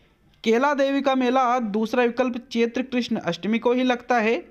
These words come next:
गणेश जी का मेला भाद्रपद शुक्ल चतुर्थी को ही लगता है, लेकिन जो महावीर जी का मेला है साथियों, ये कार्तिक पूर्णिमा को नहीं लगता है और ये क्या है? असंगत है।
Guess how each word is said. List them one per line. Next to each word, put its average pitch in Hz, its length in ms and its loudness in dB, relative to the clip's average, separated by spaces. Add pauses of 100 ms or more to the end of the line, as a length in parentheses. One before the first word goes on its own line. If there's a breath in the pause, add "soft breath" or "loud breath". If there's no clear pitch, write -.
(520 soft breath)
गणेश 220 500 0
जी 262 160 -2
का 269 160 2
मेला 247 520 0
भाद्रपद 226 560 -2
शुक्ल 240 340 -4
चतुर्थी 190 500 -6
को 240 120 -2
ही 277 120 0
लगता 220 340 -2
है, 226 220 -2 (360 loud breath)
लेकिन 214 280 0
जो 269 160 2
महावीर 226 600 2
जी 247 140 -4
का 226 160 -2
मेला 180 260 0
है 180 160 0
साथियों, 185 560 -2 (320 loud breath)
ये 226 120 2
कार्तिक 185 540 -2
पूर्णिमा 196 380 -2
को 226 180 0
नहीं 190 320 0
लगता 240 360 -2
है 233 140 0
और 240 140 0
ये 202 240 -4
क्या 220 180 -2
है? 247 140 2 (120)
असंगत 208 560 0
है। 214 180 -2